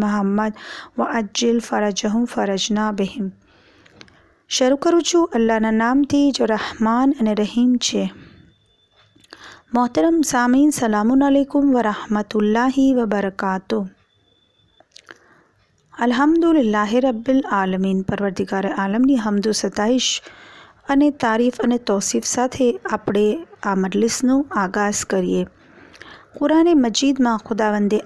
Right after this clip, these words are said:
આલમનો ઇરશાદ થઈ રહ્યો છે, માલ અને ઓલાદ જિંદગીએ દુનિયાની ઝીનત છે.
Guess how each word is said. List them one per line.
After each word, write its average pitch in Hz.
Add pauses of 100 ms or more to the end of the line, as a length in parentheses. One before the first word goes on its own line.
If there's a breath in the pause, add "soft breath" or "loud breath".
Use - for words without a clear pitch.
(140)
આલમનો 269
ઇરશાદ 214 (100)
થઈ 226
રહ્યો 196
છે, 202 (120)
માલ 240 (100)
અને 277 (120)
ઓલાદ 196 (600 loud breath)
જિંદગીએ 302 (300)
દુનિયાની 233
ઝીનત 208
છે. 196